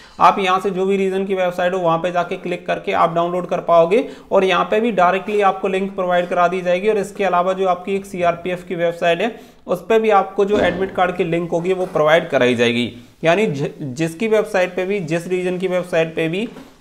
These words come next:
आपका status वाला अगर option आ रहा है तो status वाले option में डाल के check करते रहिएगा।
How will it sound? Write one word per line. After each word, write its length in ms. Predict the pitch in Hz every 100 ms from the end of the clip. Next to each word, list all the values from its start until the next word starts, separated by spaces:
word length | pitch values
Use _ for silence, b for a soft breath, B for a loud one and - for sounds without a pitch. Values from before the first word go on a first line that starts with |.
| -
आपका 340 | 160 - 233
status 360 | 220 196 202 196
वाला 220 | 196 190
अगर 160 | 190 185
option 360 | 180 - 185
आ 100 | 175
रहा 100 | 170
है 60 | 190
तो 140 | 196
status 360 | - 185 185 180
वाले 220 | 180 180
option 300 | 170 165 180
में 160 | 185 180
डाल 180 | 165 170
के 100 | 185
check 240 | 180 170
करते 280 | 175 165 190
रहिएगा। 440 | 180 175 175 226